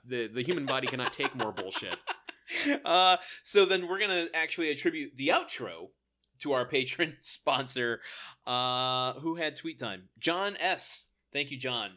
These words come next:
Speaker 1: Thanks.
Speaker 2: John from Scotland.
Speaker 1: Ah, yes.
Speaker 2: John the Scot.
Speaker 1: Aye.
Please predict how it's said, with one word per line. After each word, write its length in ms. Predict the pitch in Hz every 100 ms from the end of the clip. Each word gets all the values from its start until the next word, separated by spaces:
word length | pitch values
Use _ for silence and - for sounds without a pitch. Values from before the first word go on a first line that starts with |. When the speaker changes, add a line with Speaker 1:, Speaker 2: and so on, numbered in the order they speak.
| 117
Speaker 1:
Thanks. 320 | 120 113 -
Speaker 2:
John 220 | 135 143
from 120 | 135
Scotland. 480 | 120 143 131 107 95 90 -
Speaker 1:
Ah, 300 | 113 123 127
yes. 220 | 120 101
Speaker 2:
John 160 | 131
the 80 | 135
Scot. 260 | - 131 113 - _ _ _ _ _ _ _ _
Speaker 1:
Aye. 360 | - 107 117 95